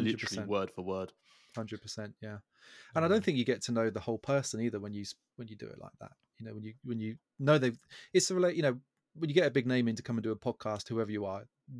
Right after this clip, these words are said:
Speaker 2: the, you know that they're to plug something, and that's part of the game.
Speaker 1: Mm-hmm.
Speaker 2: So you tend to tailor your questions around that, and you don't get to know the, the, know the whole person other than stories that you've heard before a dozen times. So.
Speaker 1: Yeah, and do you know what? Actually, so you're,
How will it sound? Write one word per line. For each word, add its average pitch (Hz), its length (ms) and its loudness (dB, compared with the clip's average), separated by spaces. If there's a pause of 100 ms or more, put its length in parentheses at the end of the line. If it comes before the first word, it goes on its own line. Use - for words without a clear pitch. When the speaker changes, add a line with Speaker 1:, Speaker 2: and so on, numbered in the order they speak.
(100)
Speaker 2:
the, 131 100 0
you 131 120 2
know 135 180 6
that 107 120 -2
they're 104 140 0
to 98 60 -4
plug - 220 -6
something, - 340 -12
and 113 100 -8
that's 104 100 -8
part 110 200 -6
of - 40 -10
the 113 80 -12
game. 107 300 -6 (520)
Speaker 1:
Mm-hmm. 104 220 -10 (320)
Speaker 2:
So - 160 0
you 113 160 4
tend 113 220 -4
to 104 60 -12
tailor 104 240 -4
your 104 100 -6
questions 107 420 -8
around 107 260 -8
that, 107 140 -16 (100)
and 120 80 -8
you 110 60 -4
don't 113 140 -4
get - 140 -12
to - 120 -10
know 107 120 -4
the, 107 100 -8 (260)
the, 117 80 -4
know 107 160 -2
the 104 80 -10
whole 107 160 -4
person 120 420 -4
other 101 180 -4
than 98 280 -6 (160)
stories 101 380 -6
that 110 80 -12
you've 104 100 -12
heard 104 180 -10
before 107 240 -12
a 101 40 -14
dozen 98 240 -14
times. 104 360 -16
So. 110 100 -16 (1000)
Speaker 1:
Yeah, 131 380 6
and 147 120 -2
do 165 100 -6
you - 20 -2
know 156 160 4
what? 127 140 8
Actually, 123 280 2
so 127 120 -2
you're, 135 440 2